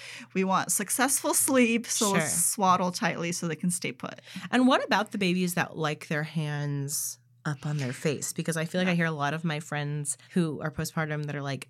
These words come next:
Speaker 2: "My baby, I swaddle it, but she wants her hands, like,
Speaker 1: Mm-hmm.
Speaker 2: right here."
Speaker 1: And you can swaddle
Speaker 2: Yeah, with
Speaker 1: them like
Speaker 2: arms
Speaker 1: this.
Speaker 2: up.
Speaker 1: Yeah,
Speaker 2: Like,
Speaker 1: you
Speaker 2: we don't
Speaker 1: don't
Speaker 2: have to do a straight jacket moment. <laughs>
Speaker 1: Correct. Yes. And actually, that's, that brings me into, like, the types of swaddles
Speaker 2: Yeah.
Speaker 1: they have. So there's so many different swaddles out there.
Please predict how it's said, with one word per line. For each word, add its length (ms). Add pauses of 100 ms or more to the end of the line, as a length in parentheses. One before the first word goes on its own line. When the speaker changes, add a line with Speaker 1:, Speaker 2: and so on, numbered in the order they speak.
Speaker 2:
"My 180
baby, 520
I 80
swaddle 340
it, 120
but 140
she 100
wants 300
her 100
hands, 300
like, 140
Speaker 1:
Mm-hmm. 360
Speaker 2:
right 140
here." 280
Speaker 1:
And 120
you 80
can 120
swaddle 500 (140)
Speaker 2:
Yeah, 220
with 220
Speaker 1:
them 80
like 140
Speaker 2:
arms 160
Speaker 1:
this. 100
Speaker 2:
up. 200
Speaker 1:
Yeah, 120
Speaker 2:
Like, 140
Speaker 1:
you 80
Speaker 2:
we 80
don't 100
Speaker 1:
don't 80
Speaker 2:
have 100
to 100
do 340
a 60
straight 260
jacket 300
moment. 440
<laughs> 20
Speaker 1:
Correct. 560 (180)
Yes. 280
And 120
actually, 360
that's, 460
that 200
brings 240
me 100
into, 160
like, 140
the 80
types 340
of 80
swaddles 320
Speaker 2:
Yeah. 140
Speaker 1:
they 80
have. 280
So 280
there's 200
so 220
many 200
different 300
swaddles 400
out 120
there. 120